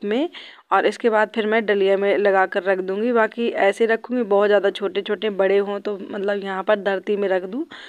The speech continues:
तो थोड़ा देर पानी छट जाए, पर इसी में रख दूँगी। इसके बाद जो है तो अंदर डलिए में रख दूँगी लगा करके। तो ये सारे बर्तन धुल रही हूँ और टब में जो है तो पानी साफ़ ही भरा हुआ है क्योंकि ना ये वाला काला वाला टब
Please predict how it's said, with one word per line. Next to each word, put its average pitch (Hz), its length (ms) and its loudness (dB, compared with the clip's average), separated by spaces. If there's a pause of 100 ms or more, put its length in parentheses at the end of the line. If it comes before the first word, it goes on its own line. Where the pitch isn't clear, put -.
(280)
तो 247 100 4
थोड़ा 233 260 4
देर 214 220 4
पानी 208 300 0
छट 208 200 -4
जाए, 208 160 2
पर 202 180 -4
इसी 220 240 -6
में 226 100 2
रख 202 140 2
दूँगी। 196 320 2
इसके 208 240 -2
बाद 190 180 2
जो 196 120 -6
है 196 80 -2
तो 202 140 -6
अंदर 196 300 -2
डलिए 185 300 0
में 190 160 -4
रख 190 240 -6
दूँगी 190 200 -6
लगा 185 320 -2
करके। 190 440 -6 (520)
तो 240 80 8
ये 240 220 2
सारे 247 280 4
बर्तन 226 360 2
धुल 214 140 -2
रही 202 200 4
हूँ 226 160 4
और 214 300 4
टब 208 220 0
में 240 200 2
जो 240 140 0
है 214 180 0
तो 233 200 2
पानी 214 420 2
साफ़ 208 400 2
ही 254 100 0
भरा 202 240 2
हुआ 190 220 4
है 220 80 4
क्योंकि 269 240 -4
ना 302 200 2 (480)
ये 262 240 4
वाला 247 300 6
काला 220 300 4
वाला 220 240 6
टब 220 180 0